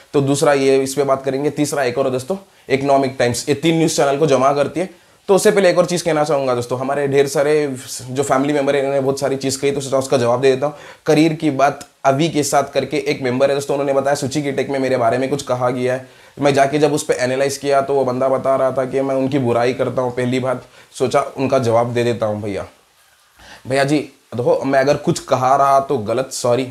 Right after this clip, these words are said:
पर मैं गलत कुछ भी नहीं कहा। हमारे फैमिली, आपके चैनल से मेरा कोई वास्ता नहीं भैया जी। हमारे फैमिली मेंबर ने पूछा तेईस तारीख को आएगा, सौ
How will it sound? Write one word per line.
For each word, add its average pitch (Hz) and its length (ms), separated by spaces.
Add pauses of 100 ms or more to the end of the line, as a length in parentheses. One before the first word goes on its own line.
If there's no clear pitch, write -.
(120)
पर 135 100
मैं 135 200
गलत 113 260
कुछ 120 140
भी 117 120
नहीं 104 260
कहा। 62 200 (300)
हमारे 123 260
फैमिली, 123 300
आपके - 480
चैनल 160 260
से 180 120
मेरा 165 200
कोई 160 220
वास्ता 135 360
नहीं 147 120
भैया 135 180
जी। 143 120
हमारे 135 340 (340)
फैमिली 156 280
मेंबर 147 260
ने 143 120
पूछा 147 300
तेईस 147 300
तारीख 143 260
को 131 60
आएगा, 131 380
सौ - 280